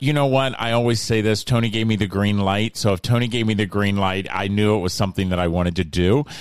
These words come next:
So I contacted them. They said, "We, you need to audition." And I was like, "Okay." But the funniest th-, story is that we were on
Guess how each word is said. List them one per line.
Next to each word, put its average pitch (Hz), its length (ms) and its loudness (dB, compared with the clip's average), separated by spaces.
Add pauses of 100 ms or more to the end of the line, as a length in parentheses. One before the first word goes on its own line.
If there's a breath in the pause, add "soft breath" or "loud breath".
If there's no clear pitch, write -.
(160 loud breath)
So 120 580 2
I 110 420 -2
contacted 113 680 -4
them. 104 320 0
They 107 140 0
said, 98 320 -6
"We, 104 100 0
you 101 340 -2
need 107 180 -2
to 107 40 2
audition." 107 680 -2 (280 loud breath)
And 110 140 -2
I 110 120 0
was 110 180 0
like, 104 320 0 (180)
"Okay." 98 680 -4 (240 loud breath)
But 139 160 -2
the 135 100 0
funniest 156 1040 0
th-, 131 120 -2
story 131 640 0 (300 loud breath)
is 117 220 0
that 110 220 2 (200 loud breath)
we 139 560 2
were 127 320 0 (160)
on 107 460 0